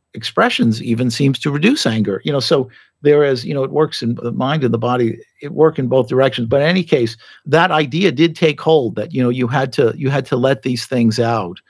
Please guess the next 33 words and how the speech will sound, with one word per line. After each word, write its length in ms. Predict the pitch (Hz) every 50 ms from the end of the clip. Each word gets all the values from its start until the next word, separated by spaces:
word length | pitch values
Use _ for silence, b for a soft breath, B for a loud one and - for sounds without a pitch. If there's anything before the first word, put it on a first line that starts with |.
| b b b b b
And 240 | 120 110 110 110 117
you 240 | - - - 120 127
probably 540 | 123 - 135 123 120 117 110 - 113 104 104
could, 380 | - - 135 113 - 151 - - _ _ -
you 160 | 123 113 120
lay 200 | 120 117 120 120
that 200 | 113 113 107 104
at 100 | 110 110
Freud 320 | - - 131 156 240 247
and 120 | 226 151 147
other 180 | 185 180 170
thi-, 140 | 160 - -
I 60 | 131
mean, 200 | 147 151 147 147
e-, 100 | 156 165 170 175 170
even, 380 | 170 185 196 185 170 143 160 -
even 240 | - 165 165 175 165
talk 300 | 160 - 185 247 240 -
therapy. 460 | - - 90 82 87 - - 113 - -
Freud 380 | - - - 135 127 131 123 123 _
was, 320 | 123 127 123 113 113 - - _ -
if 180 | 123 110 -
not 220 | - 123 117 117 -
the 120 | - 107
inventor, 440 | 104 104 107 113 113 117 - 120 117
then 200 | 110 113 107 107
an 120 | 101 104
early, 320 | 107 107 107 104 98 104 117 -
I 60 | 117
mean, 160 | 117 113 110
people 340 | 107 - 139 120 - 127 117
always 380 | 117 120 120 110 110 98 - - B B B B B B B B B B B
sought 380 | - - - 147 113 110 113